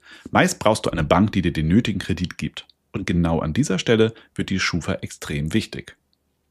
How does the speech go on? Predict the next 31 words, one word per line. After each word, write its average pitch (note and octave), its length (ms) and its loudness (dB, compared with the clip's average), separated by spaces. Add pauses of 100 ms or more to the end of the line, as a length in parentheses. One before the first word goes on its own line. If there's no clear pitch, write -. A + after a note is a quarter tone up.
(100)
Bevor G3 400 4
dir D3 160 2
eine F#2+ 160 4
Bank E2+ 300 2
mehrere G2 340 4
hunderttausend G2+ 560 2
Euro G2 200 4
leiht, D2+ 340 -2 (420)
möchte D#3+ 320 0
sie A#2 120 0
natürlich F#2 400 0
sicherstellen, D#2+ 680 0 (260)
dass - 160 -6
du - 80 -6
den A#2 140 4
Kredit F#2 360 0
auch A#2+ 140 -4
zuverlässig F#2 540 -2
zurückzahlen B2 480 -2
kannst. - 420 -10 (400)
Und F#2+ 160 -2
dafür E3+ 280 4
prüft - 320 0
sie F#2+ 120 0
deine F2 240 4
Bonität, - 540 -2 (200)
also G#2+ 460 0
deine F#2 220 2
Kreditwürdigkeit. - 840 -4 (600)
Neben D#2+ 180 0
Einkommen, F2+ 520 0